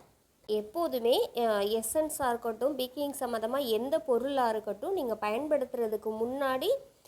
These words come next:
எக்ஸ்பைரி டேட்டை மட்டும் நீங்க செக் பண்ணிக்கோங்க. அது வந்து இன்னுமே ஹெல்ப்ஃபுல்லா இருக்கும். ஏன்னா, நம்ம சாப்பிட்றத கொடுக்குறோம்.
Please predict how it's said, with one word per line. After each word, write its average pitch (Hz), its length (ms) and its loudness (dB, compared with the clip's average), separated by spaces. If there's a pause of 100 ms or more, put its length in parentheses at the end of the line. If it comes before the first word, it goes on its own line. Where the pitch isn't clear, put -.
(140)
எக்ஸ்பைரி 311 600 2
டேட்டை 247 280 0
மட்டும் 220 260 0
நீங்க 262 200 2
செக் 208 320 -4
பண்ணிக்கோங்க. 226 460 0
அது 233 340 0
வந்து 214 200 0
இன்னுமே 233 400 0
ஹெல்ப்ஃபுல்லா 233 540 0
இருக்கும். 233 300 -2
ஏன்னா, 226 240 0
நம்ம 247 220 -2 (140)
சாப்பிட்றத 233 640 -2
கொடுக்குறோம். 220 420 -2